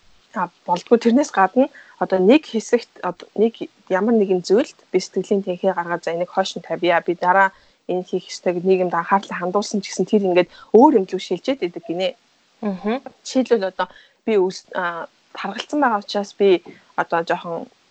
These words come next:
Speaker 1: хоолны дэглэм барих ёстой гэд одоо өөрийгөө хүчилж штэ, тий?
Speaker 2: Мгм.
Speaker 1: Идмээр байгаа хүслээд байгаа чинь. Тэнгүүд тэр нь өөр юм руу шилжээд, тэгвэл би ингээ үлсэж байгаа юм чинь тэгмээр байна ч гэдэг юм уу, тий? Өөр юм руу шилжээд энэ сэтгэлийн тэнхээ ингээд, а, одоо өөрөө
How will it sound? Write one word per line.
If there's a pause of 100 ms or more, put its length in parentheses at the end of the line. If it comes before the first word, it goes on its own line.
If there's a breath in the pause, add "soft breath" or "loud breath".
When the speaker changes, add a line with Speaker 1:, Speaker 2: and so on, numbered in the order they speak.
(140)
Speaker 1:
хоолны
дэглэм
барих
ёстой (320)
гэд
одоо
өөрийгөө
хүчилж
штэ,
тий? (320)
Speaker 2:
Мгм.
Speaker 1:
Идмээр
байгаа
хүслээд
байгаа
чинь. (400 soft breath)
Тэнгүүд
тэр
нь
өөр
юм
руу
шилжээд, (920)
тэгвэл
би
ингээ
үлсэж
байгаа
юм
чинь
тэгмээр
байна
ч
гэдэг
юм
уу,
тий? (360 soft breath)
Өөр
юм
руу
шилжээд
энэ
сэтгэлийн
тэнхээ
ингээд, (380 soft breath)
а, (560)
одоо
өөрөө